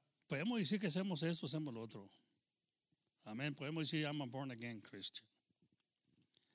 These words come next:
Pero hemos hecho, hemos seguido al maestro. Un discípulo es uno que sigue a su maestro, que hace lo que su maestro dice. Eso es un discípulo.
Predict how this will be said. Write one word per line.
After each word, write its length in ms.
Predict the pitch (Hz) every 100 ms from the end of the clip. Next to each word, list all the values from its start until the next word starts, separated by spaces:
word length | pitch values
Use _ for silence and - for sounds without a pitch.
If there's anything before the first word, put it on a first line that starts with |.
| - - - -
Pero 320 | 127 120 117 -
hemos 300 | 135 160 147
hecho, 300 | 156 - 165 165 - _ _ _ _ _ -
hemos 260 | 117 160 156
seguido 540 | 135 131 156 156 131
al 100 | 120
maestro. 600 | 104 98 135 - - 208 - _ _ _ - - - -
Un 80 |
discípulo 640 | 214 233 226 202 226 214 190
es 320 | 190 - - _ - - -
uno 200 | 165 180
que 140 | -
sigue 300 | 127 156 160
a 60 | 156
su 160 | -
maestro, 640 | 135 104 120 143 - - - - _ _ _ _ _ _ _ _ _ _ _ - -
que 160 | - 131
hace 320 | 143 180 190
lo 100 | 170
que 100 | 147
su 160 | 135 143
maestro 500 | 110 117 139 - 113
dice. 340 | 120 143 - - - _ _ _ _ - - - -
Eso 180 | 165
es 80 | 214
un 180 | 202 208
discípulo. 500 | 185 - 190 - 92